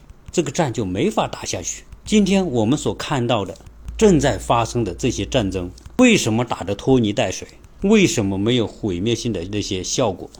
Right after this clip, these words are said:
除了其他因素之外，还有就是武器的补给能力。你比如说打仗，你按现代战争，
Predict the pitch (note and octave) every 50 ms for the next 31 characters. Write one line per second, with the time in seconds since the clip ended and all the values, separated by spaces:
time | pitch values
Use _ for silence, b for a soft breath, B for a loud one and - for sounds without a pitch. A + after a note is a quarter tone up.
0 | - - - - - D#3 D#3 C3 G2+ - - C#3+ C3+ D3 D3 D3+ E3 D#3 - -
1 | C#3 C3 - B2 B2+ C#3 C3 - - - - - - - - G#2+ G#2 B2 D3 C3+
2 | G2 G#2 - - C3 A2 - - G#2 F#2 - - - A#2 F#2+ F2+ - - - A#2
3 | - G2 - - - - A#2 C#3 - - A2+ F#2+ E2+ F2 D#2+ F2 G2 A2+ A2+ G2+
4 | - - - - - - - F3+ G3+ F#3 G3 A3 A3 G#3+ - - - - D#3 C3
5 | G2+ - - - - - - - - C#3 B2 C3 D3 D3+ D3 C#3+ - - G3+ E3+
6 | D3+ C3 A#2 - C3 A#2 G#2 G#2 G2+ G2+